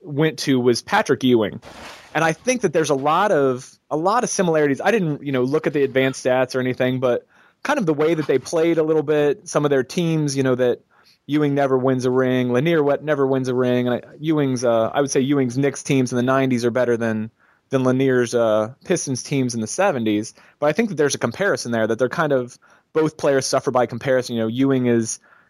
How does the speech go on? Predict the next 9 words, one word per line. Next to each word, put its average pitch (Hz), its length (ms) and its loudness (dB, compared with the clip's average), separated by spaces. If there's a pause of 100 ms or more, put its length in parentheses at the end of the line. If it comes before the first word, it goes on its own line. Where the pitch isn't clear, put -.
is 131 160 2
regarded 127 420 0
as 117 100 -2
probably 131 340 0
the 117 100 0
third 127 420 0
best 120 420 -2
of 113 260 0
the, 113 380 2